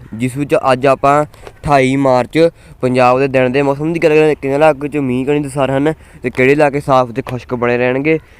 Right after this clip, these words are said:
ਵੀਡੀਓ ਸ਼ੁਰੂ ਕਰਨ ਤੋਂ ਪਹਿਲਾਂ ਜਿਹੜੇ ਵੀ ਵੀਰ ਆਪਣੇ ਚੈਨਲ 'ਤੇ ਨਵੇਂ ਆਏ ਆ, ਕਿਰਪਾ ਕਰਕੇ ਆਪਣੇ ਚੈਨਲ ਨੂੰ ਸਬਸਕ੍ਰਾਈਬ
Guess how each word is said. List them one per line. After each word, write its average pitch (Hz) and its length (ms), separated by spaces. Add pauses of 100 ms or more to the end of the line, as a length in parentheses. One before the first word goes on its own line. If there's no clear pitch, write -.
(140)
ਵੀਡੀਓ 127 380
ਸ਼ੁਰੂ 147 260
ਕਰਨ 143 200
ਤੋਂ 131 80
ਪਹਿਲਾਂ 135 200
ਜਿਹੜੇ 127 260
ਵੀ 143 80
ਵੀਰ 135 300 (380)
ਆਪਣੇ 123 300
ਚੈਨਲ 135 200
'ਤੇ 135 120
ਨਵੇਂ 127 280
ਆਏ 127 180
ਆ, 135 120 (260)
ਕਿਰਪਾ 139 360
ਕਰਕੇ 139 300
ਆਪਣੇ 131 320
ਚੈਨਲ 131 220
ਨੂੰ 139 80
ਸਬਸਕ੍ਰਾਈਬ 123 560